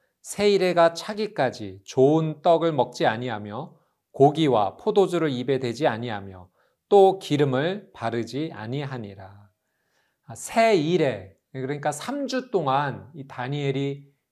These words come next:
금식 기도를 한 것입니다. 좋은 떡, 고기, 포도주를 입에 대지 아니하고 하나님 앞에 기도한 거죠. 여러분, 금식 기도는 정말 간절한 기도 아니겠습니까?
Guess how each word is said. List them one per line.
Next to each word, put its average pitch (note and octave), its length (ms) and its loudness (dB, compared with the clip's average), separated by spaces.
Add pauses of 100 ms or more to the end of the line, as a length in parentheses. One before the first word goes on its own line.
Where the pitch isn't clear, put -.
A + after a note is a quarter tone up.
금식 E3+ 420 -4
기도를 D#3 280 -4
한 E3+ 140 -6
것입니다. F3 720 -8
좋은 C#3+ 460 4
떡, C#3+ 540 2 (240)
고기, C#3 800 -2
포도주를 E3+ 880 -2 (280)
입에 D#3+ 420 2
대지 C#3 600 -2
아니하고 C#3 840 -2
하나님 D#3+ 340 -6
앞에 B2 260 -8
기도한 B2+ 440 -6
거죠. G#2 340 -18 (800)
여러분, F3 280 2
금식 F#3 420 -2
기도는 C#3+ 840 -2
정말 C3 380 -6
간절한 D#3 680 0
기도 B2+ 500 -2
아니겠습니까? B2+ 1000 -8